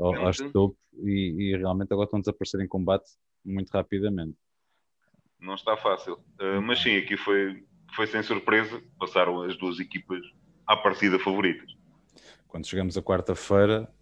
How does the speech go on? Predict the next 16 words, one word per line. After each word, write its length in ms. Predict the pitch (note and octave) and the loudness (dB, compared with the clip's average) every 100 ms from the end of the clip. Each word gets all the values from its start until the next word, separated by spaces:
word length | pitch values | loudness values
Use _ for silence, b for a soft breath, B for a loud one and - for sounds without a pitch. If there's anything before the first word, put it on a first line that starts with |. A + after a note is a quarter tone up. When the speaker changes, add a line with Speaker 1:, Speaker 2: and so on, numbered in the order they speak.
| _ | _
Speaker 1:
eh, 540 | D3+ D#3+ D#3+ - E2 E2 | -16 -14 -12 -12 -10 -6
vemos 460 | E2 F2 F2 - | -2 -2 -2 -6
que 640 | - F#2 F#2 F#2+ F#2+ E2 - | -6 0 2 2 0 -2 -8
uma 240 | F2+ F#2 F2+ | -4 -2 0
das 160 | F#2 | 0
equipas 640 | F#2 - G2+ - E2 - - _ _ _ _ | -2 -4 -6 -4 -8 -8 -16 _ _ _ _
hiper 360 | G#2 F#2+ F2+ E2 | -4 -2 -2 0
mega 280 | F#2 F2 F2 | -2 -2 -4
favorita, 680 | E2+ F2 F#2 G2 E2 D#2 _ B B B B F#2+ | -4 0 0 0 -2 -8 _ B B B B 0
novamente 460 | F#2+ E2 F#2 F2+ | 0 2 2 0
uma 180 | F2+ F2+ | -2 -2
equipa 260 | F2 F2+ F2 | -2 0 0
alemã, 320 | F2+ F#2 F2 | 2 0 0
o 60 | |
Bayern 280 | E2 F2+ F2 | 0 0 2
Munique, 320 | F#2 F#2 - | 0 -2 -6